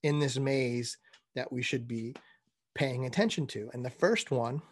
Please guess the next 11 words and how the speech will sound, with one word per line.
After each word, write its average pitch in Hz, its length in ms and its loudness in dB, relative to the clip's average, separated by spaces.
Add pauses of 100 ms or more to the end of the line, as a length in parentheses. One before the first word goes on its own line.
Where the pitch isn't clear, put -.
(180)
right, 123 300 0 (140)
is 131 140 -2
when 131 100 0
we 131 100 0
find 127 360 0
out 123 240 0 (380)
why 120 500 0 (500)
Jonah 120 340 -2
ran. 120 360 -2 (120)
And 123 120 -6
let's - 360 -4